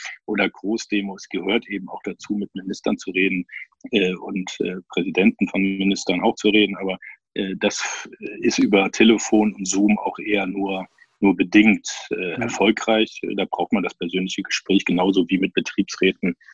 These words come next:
Speaker 1: äh, und das ist eher sozusagen, und dann komme ich irgendwann abends, äh, wieder zurück,
Speaker 2: <laughs> Mhm.
Speaker 1: seltenst früh, äh,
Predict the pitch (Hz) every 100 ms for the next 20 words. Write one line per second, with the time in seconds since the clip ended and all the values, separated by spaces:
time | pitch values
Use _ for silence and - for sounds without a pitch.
0 | - - - 92 92 92 92 - - -
1 | _ _ _ _ _ - - - - -
2 | - - 107 104 95 101 95 98 95 95
3 | 92 95 - - 120 131 127 139 131 -
4 | 123 135 123 117 117 107 107 113 - -
5 | - _ - - - _ 107 98 98 98
6 | - 110 165 - - 147 110 - - -
7 | - 95 113 113 - 107 101 - - 123
8 | 175 190 - _ - - _ 104 104 101